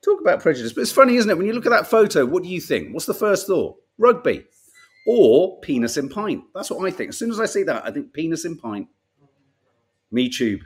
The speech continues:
the rugby spectrum. Reese Roberts, "I'm more of a chinos guy these days. Since the pandemic, find it really uncomfortable." I know what you mean. My, my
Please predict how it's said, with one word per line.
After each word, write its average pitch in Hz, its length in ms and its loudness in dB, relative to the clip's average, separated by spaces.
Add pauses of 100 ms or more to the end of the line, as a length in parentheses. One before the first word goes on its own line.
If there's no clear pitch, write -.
the 104 120 -4
rugby 113 400 -4
spectrum. - 760 -8 (2500)
Reese 143 400 0
Roberts, 196 420 2
"I'm 143 140 0
more 156 180 2
of 156 80 0
a 175 60 -4
chinos 220 540 -4
guy 120 260 -4
these 92 260 -8
days. 80 340 -8
Since 123 140 -12
the - 80 -16
pandemic, 160 480 -4
find 165 160 -4
it 165 60 -8
really 170 180 -4
uncomfortable." 165 640 -6
I 151 80 -4
know 185 140 -2
what 262 140 -4
you 220 100 -4
mean. 135 420 -2
My, 151 240 -6
my 160 300 -2